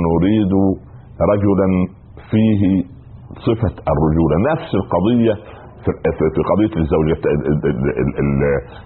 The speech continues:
يعني العروس أو البنت أو المتزوجة حديثا، نفس القضية. قد تكون سلبية لدرجة أن لا تعطي قرارا.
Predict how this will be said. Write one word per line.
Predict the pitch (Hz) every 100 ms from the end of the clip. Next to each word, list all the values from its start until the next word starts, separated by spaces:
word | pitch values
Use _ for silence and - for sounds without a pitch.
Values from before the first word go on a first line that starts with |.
| -
يعني | 71 78 71
العروس | 69 78 101 107 95 -
أو | 78
البنت | 73 71 98 95 78
أو | 78
المتزوجة | 78 80 76 85 92 82 78
حديثا، | 82 85 73 - - - 110
نفس | 110
القضية. | 98 87 90 76 - - - -
قد | 214 -
تكون | - 139 151 127 123
سلبية | 107 107 147 139 127 - - - 98
لدرجة | 104 139 135 120
أن | 123
لا | 120
تعطي | 131 127 113 -
قرارا. | 107 85 71